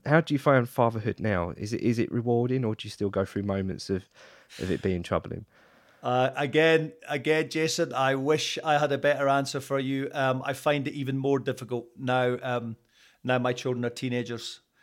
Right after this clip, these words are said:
Speaker 2: I think that, um, I think it's a, it's a much more tougher world to be a teenager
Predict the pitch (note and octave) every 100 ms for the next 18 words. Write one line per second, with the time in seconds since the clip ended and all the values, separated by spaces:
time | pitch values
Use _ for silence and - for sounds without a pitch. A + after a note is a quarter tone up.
0 | _ _ - A#2 A#2 - B2 B2 A#2+ A#2+
1 | A2+ - - - B2+ A#2 A2 G2+ _ _
2 | _ _ _ - - - - - D#3 -
3 | C3+ C3+ A2+ C3+ B2+ C3 C3+ C#3+ - D#3
4 | C#3 C#3 C#3 - B2+ B2 B2+ B2 A#2+ B2
5 | A#2+ - C3 B2 A2 B2 A2